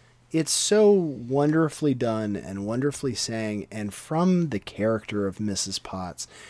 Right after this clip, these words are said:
and knowing Angela Lansbury, you know, like, you, you, you've, I'm sure you've watched A Murder, She Wrote at some point in time, but that motherly way that she has about her to sing that you know, presumably because she's been caring for this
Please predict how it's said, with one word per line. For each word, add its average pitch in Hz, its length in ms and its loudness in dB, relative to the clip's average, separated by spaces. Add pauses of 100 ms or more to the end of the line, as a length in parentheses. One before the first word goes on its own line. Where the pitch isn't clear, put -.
(160)
and 156 280 4 (100)
knowing 175 500 12
Angela 104 420 -2
Lansbury, 95 600 -2
you 147 100 2
know, 170 160 6
like, 135 240 6
you, 165 120 6
you, 110 200 -2
you've, 95 380 -6 (100)
I'm 98 120 -2
sure 110 280 2
you've 104 220 0
watched 107 280 2
A 104 40 0
Murder, 107 280 2
She 107 160 -2
Wrote 104 180 0
at - 80 -4
some 123 200 0
point 104 260 0
in 98 60 -4
time, 101 240 -2 (520)
but 147 320 10
that 165 320 10
motherly 156 840 12
way 117 520 4
that 87 180 -6
she 113 220 0
has 127 320 2
about 104 360 0
her 101 300 -2
to 98 180 -4
sing 175 440 2
that 123 380 2 (720)
you 156 120 6
know, 123 120 4
presumably 147 720 8
because 135 340 2
she's 214 260 -2
been 214 320 4
caring 160 540 6
for 151 440 6
this 151 640 6